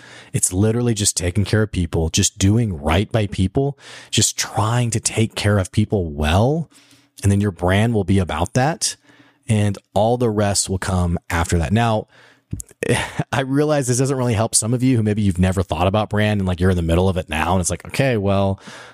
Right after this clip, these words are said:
what do I do?" You know, I'd say even in that case, even if you don't have a brand you can leverage, uh, it is still all the more important to really, I mean, you may be in a desperate time where you have one customer.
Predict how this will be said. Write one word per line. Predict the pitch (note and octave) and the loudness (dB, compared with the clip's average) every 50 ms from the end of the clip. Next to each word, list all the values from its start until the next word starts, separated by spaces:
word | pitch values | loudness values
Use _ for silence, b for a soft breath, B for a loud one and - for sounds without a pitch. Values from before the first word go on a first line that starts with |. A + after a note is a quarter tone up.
| B B | B B
what | - E2+ F2 | 0 2 2
do | G2 A2 | 2 2
I | A2 A2+ | 2 0
do?" | A2 D3 D#3+ C#3+ A#2+ A2 A2 G#2 A2 A2 B B B B B B B | 0 2 0 2 2 0 0 0 -2 -2 B B B B B B B
You | - | 0
know, | G#2+ G#2+ | 0 0
I'd | A#2 A2+ | 2 0
say | - D3+ C3 - - - | 0 -2 -2 -4 0 0
even | C#3 C#3+ D3+ D#3+ E3+ | 2 2 2 2 0
in | D3+ B2 A2 | -2 0 0
that | G#2 G2+ A2+ - | 0 0 0 0
case, | - B2 A#2 - - | 0 0 0 0 0
even | A#2 A#2 B2+ C3+ | 0 0 2 2
if | C#3 - B2+ | 0 0 -2
you | A2+ | -2
don't | A#2 A2+ | 0 0
have | A2 G#2+ G#2+ | 0 0 -2
a | G2 | -4
brand | E2+ F2 E2+ F2+ F#2 F#2+ G2 | -4 -2 0 2 2 4 2
you | G2 F#2 | 2 2
can | - F#2 E2+ | 0 0 0
leverage, | D#2+ D2+ D2+ D#2 E2 F2 G#2+ A#2 A#2+ B2 A#2 - - - B B B B B B B B B B | 0 0 0 0 2 2 2 2 2 0 -2 -4 -8 -8 B B B B B B B B B B
uh, | A2 F#2 F2+ - | -2 -2 0 0
it | - A2+ A2+ | 0 0 2
is | A2+ A2+ G#2 - | 2 0 0 0
still | - - - A#2+ A#2+ A#2+ A#2 A#2 - _ - | -2 -2 -2 0 0 0 0 -2 -4 _ -4
all | - F#2+ G#2 G#2+ A2 A#2 | 0 0 2 2 2 0
the | A#2+ A#2 | 0 0
more | A2 G#2+ G#2 G#2 G2+ G2 - - | 0 0 0 2 0 0 -2 0
important | G#2+ G2+ F#2 E2+ - - - G2 G2+ F2+ C#2 F2+ F2 D#2+ - - - b b b b b b - | 0 0 0 -2 -4 -4 -2 -2 -2 -2 -2 -2 -2 -2 -2 -4 -6 b b b b b b -4
to | - - G2+ F#2 | 0 2 2 0
really, | E2+ E2 D#2+ F2+ G2 G#2 G#2 A2 A2+ A2 A2 - - | 0 0 2 2 4 4 4 2 2 0 -2 -2 0
I | G#2 | 0
mean, | G#2+ G#2 G2+ F#2+ F#2 B B B B B B B B - | 0 0 0 -2 -4 B B B B B B B B -2
you | - A#2 C3 D#3 | 2 2 2 2
may | F#3+ E3+ C#3+ | 2 0 0
be | C#3 C#3 | 0 0
in | B2 | 0
a | A2 | 0
desperate | G2 E2+ G#2+ A2+ B2 - - C3 A2 - | -2 -2 0 0 0 0 -2 -4 -2 -2
time | - - G#2+ A2 G#2+ | -2 -2 0 0 0
where | G2+ G2+ | 0 2
you | A#2 A#2+ B2 | 2 0 0
have | A2 F2 D#2 | 0 -4 -2
one | E2 F2 F2 F#2+ A2+ C3 C3+ | 0 0 2 2 2 0 -2
customer. | - - C#3 - - - E3+ D#3+ E3+ E3+ F#3+ - | -2 -4 -4 -4 -2 -2 -2 -2 -2 -4 -4 -6